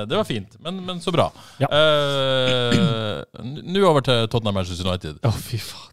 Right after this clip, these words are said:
Speaker 1: Neida, vi skal, vi skal droppe den, men det, det var kos.
Speaker 2: Eh,
Speaker 1: Eh, og, og der kommer også,
Speaker 2: de var
Speaker 1: også,
Speaker 2: gode.
Speaker 1: også, eh, dagens første lytterspørsmål. For Espen Frostad spør,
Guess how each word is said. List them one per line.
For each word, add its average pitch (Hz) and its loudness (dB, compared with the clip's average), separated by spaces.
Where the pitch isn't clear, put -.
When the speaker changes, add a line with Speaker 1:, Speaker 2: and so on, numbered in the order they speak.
Speaker 1:
Neida, 90 -6
vi 101 -6
skal, 98 0
vi 90 -4
skal 85 -6
droppe 85 -6
den, - -14
men 104 -4
det, 104 2
det 101 -2
var 90 -2
kos. - -14
Speaker 2:
Eh, - -20
Speaker 1:
Eh, 120 4
og, 117 -10
og 139 -6
der 143 2
kommer 131 -4
også, 110 -4
Speaker 2:
de 120 4
var 165 8
Speaker 1:
også, 147 8
Speaker 2:
gode. 156 4
Speaker 1:
også, 107 -10
eh, 80 -10
dagens 90 -12
første - -16
lytterspørsmål. 104 -16
For 92 -12
Espen 95 -8
Frostad 101 -8
spør, 87 -12